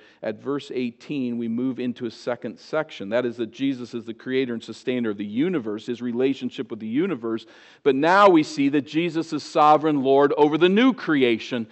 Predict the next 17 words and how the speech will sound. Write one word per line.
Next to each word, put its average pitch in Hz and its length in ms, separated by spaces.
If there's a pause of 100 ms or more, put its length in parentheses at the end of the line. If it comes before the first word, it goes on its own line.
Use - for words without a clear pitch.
(160)
as 151 220
well. 175 340
Verse 139 300
eighteen, 147 640 (320)
he 190 160
is 165 160
the 160 140
head 196 320
of 156 100
the 143 80
body, 165 480
the 135 140
church. - 840 (920)
He 185 300
is 170 260
the 151 360
beginning, 135 840